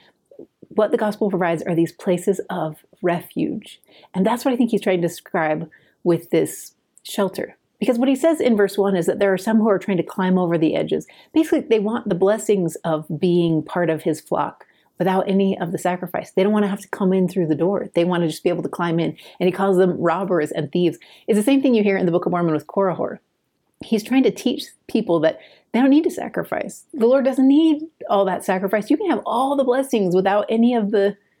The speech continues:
struggle. You know, you can reap the blessings of the covenant without actually having to live your covenants. It is a very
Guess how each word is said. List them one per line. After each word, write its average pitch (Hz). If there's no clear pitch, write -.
struggle. 285
You 226
know, 226
you 240
can 247
reap 247
the 226
blessings 240
of 185
the 175
covenant 175
without -
actually 202
having 190
to 180
live 214
your 190
covenants. 220
It 202
is 202
a 202
very 208